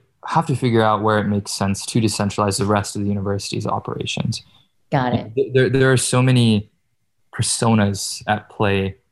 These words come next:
Speaker 1: beyond just students, right? Like, how do we attract teachers? How do we make sure teachers are given governance rights in some ways to be able to make sure that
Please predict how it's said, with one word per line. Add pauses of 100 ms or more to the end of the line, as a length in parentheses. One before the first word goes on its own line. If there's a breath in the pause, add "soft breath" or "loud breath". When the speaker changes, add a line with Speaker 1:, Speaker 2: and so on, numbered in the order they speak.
(200)
Speaker 1:
beyond
just
students,
right?
Like, (300)
how
do
we
attract
teachers?
How
do
we
make
sure
teachers (800)
are
given
governance
rights
in
some
ways (460)
to
be
able
to
make
sure
that